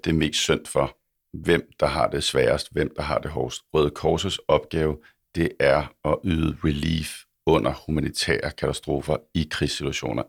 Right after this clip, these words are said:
i krigshandlinger. Det er det, vi gør." Fordi på den måde, der holder han sig endnu længere væk fra det politiske. Selvfølgelig kan man sige, at, at, at man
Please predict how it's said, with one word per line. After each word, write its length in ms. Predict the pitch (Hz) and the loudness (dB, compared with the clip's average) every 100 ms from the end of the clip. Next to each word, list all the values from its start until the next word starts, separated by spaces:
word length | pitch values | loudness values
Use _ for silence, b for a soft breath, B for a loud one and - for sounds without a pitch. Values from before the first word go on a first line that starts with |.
| _ | _
i 100 | 80 | -4
krigshandlinger. 600 | - 71 - 65 57 67 B B B - | -2 -2 -2 -4 -4 -4 B B B -2
Det 120 | 82 | 0
er 40 | - | 2
det, 160 | 73 | 2
vi 60 | 85 | 2
gør." 280 | - 71 85 B B B - | 2 4 4 B B B -4
Fordi 220 | 104 92 | -2 0
på 120 | 98 92 | 0 2
den 300 | - 101 80 | 4 4 4
måde, 440 | 92 90 98 110 b b b b _ _ _ | 4 6 6 4 b b b b _ _ _
der 220 | - - - | 4 4 2
holder 240 | 101 - 101 | 2 2 2
han 140 | 98 | 0
sig 120 | - - - | -2 -2 4
endnu 160 | 143 | 6
længere 300 | 131 82 80 | 6 6 4
væk 140 | 76 76 | 2 -2
fra 100 | - | -4
det 100 | - | -6
politiske. 340 | 82 80 85 | -6 -4 -2
Selvfølgelig 400 | 98 - 104 123 | 0 2 4 4
kan 120 | - | 4
man 80 | 95 | 2
sige, 440 | - - 92 214 - | 2 2 2 4 2
at, 160 | - | 0
at, 220 | - - - | 0 -2 0
at 100 | 73 | 2
man 260 | 80 73 | 2 2